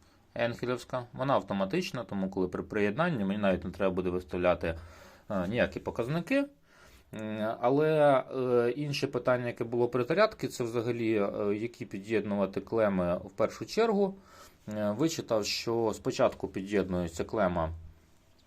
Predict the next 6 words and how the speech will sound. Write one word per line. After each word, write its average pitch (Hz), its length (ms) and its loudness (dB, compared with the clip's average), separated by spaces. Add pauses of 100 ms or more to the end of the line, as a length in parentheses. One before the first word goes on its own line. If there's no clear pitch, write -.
(160)
плюсова, 156 520 4
потім 123 320 -2
мінусова. 98 600 -2 (260)
Обов'язково, 107 680 2
коли 101 220 2
під'єднуєте, 143 800 0